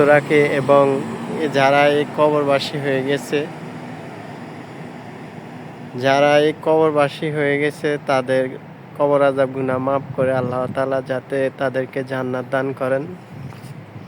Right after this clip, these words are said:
আসলে সত্যি মনটা অনেক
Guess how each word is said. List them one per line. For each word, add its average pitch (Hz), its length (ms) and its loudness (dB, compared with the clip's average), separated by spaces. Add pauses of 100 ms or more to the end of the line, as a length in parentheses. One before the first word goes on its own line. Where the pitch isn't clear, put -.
(480)
আসলে 147 380 0 (720)
সত্যি 151 400 -2 (160)
মনটা 135 320 2
অনেক 147 160 0